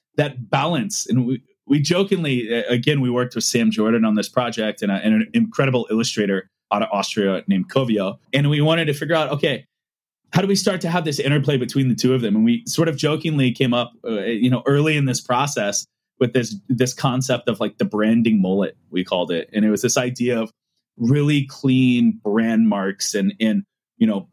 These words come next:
crisp white looking product packaging with, with a clean black mark, but then surrounded by this, this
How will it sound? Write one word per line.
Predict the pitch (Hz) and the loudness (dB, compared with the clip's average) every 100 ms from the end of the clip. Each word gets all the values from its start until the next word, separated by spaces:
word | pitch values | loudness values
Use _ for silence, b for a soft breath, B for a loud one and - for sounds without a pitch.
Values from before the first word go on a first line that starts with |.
| _ | _
crisp | - - 151 139 - | -6 -2 -2 -2 -6
white | 110 123 131 135 | -2 0 0 -2
looking | 117 117 120 107 101 98 - _ _ | -2 0 0 2 2 0 -4 _ _
product | - 156 151 - | -2 0 -2 -4
packaging | 143 123 127 113 113 104 104 | -4 -2 -2 0 0 2 2
with, | 104 104 - | 0 -2 -2
with | 117 117 | -2 -2
a | |
clean | 110 - 147 | -2 2 2
black | 120 120 110 156 | 2 0 -2 -2
mark, | 147 143 _ _ _ | -2 -4 _ _ _
but | 147 | 0
then | 180 | 0
surrounded | 170 - 160 143 170 170 139 | 0 0 0 2 2 2 2
by | 127 123 | 0 0
this, | 117 120 - | 0 -2 -4
this | - 139 - | -2 -2 -2